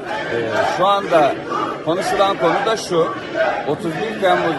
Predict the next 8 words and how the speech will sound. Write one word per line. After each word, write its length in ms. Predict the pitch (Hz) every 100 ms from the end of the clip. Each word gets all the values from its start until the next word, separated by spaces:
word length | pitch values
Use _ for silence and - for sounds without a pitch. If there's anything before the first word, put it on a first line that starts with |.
| 151
iki 180 | 165 175
bin 100 | 180
yirmi 260 | 180 175
üç 100 | 190
tarihi 400 | 165 180 175 180
itibariyle 480 | 180 160 175 170 170
cezaevinde 640 | 147 151 175 180 175 165
bulunmayan 500 | 147 175 190 147 143